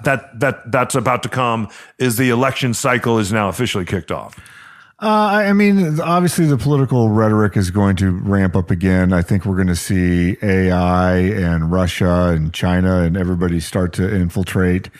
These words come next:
Speaker 2: and try to infiltrate social media as they've done in the past couple of elections. So I'm anticipating that. I hope, and I, uh, if I prayed, I would pray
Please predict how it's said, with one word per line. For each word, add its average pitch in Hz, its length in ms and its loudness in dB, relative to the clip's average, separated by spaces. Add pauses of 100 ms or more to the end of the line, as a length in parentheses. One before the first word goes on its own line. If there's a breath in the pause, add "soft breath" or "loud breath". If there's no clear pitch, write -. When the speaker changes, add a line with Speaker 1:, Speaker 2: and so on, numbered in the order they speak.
(260 loud breath)
Speaker 2:
and 95 180 -2
try 92 220 0
to 98 80 0
infiltrate 95 400 -2
social 95 320 -2
media 92 440 2
as 92 280 0
they've 87 320 -2
done 92 200 0
in 87 60 0
the 85 80 -2
past 90 260 -4
couple 95 240 -2
of 85 60 -2
elections. 92 400 -2
So 98 180 0 (300 loud breath)
I'm 170 140 0
anticipating 170 640 0
that. 185 300 -2 (240 loud breath)
I 190 200 0
hope, 202 520 0
and 156 220 0
I, 147 460 0 (400 loud breath)
uh, 139 320 2
if 170 140 0
I 151 120 2
prayed, 180 360 0
I 143 100 4
would 135 220 0
pray 147 580 2